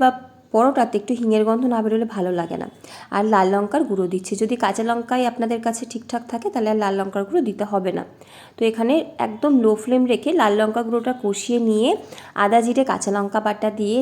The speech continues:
লো ফ্লেমে মশলা কষিয়ে নেব। মশলা কষানো হয়ে গেলে বেটে রাখা কড়াইশুঁটির পেস্টটাকে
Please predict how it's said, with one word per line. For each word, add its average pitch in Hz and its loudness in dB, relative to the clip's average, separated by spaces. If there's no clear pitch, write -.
লো 214 4
ফ্লেমে 220 0
মশলা 190 -4
কষিয়ে 180 -6
নেব। 180 -8
মশলা 208 0
কষানো 202 -2
হয়ে 233 2
গেলে 277 2
বেটে 196 0
রাখা 202 -6
কড়াইশুঁটির 202 0
পেস্টটাকে 269 -2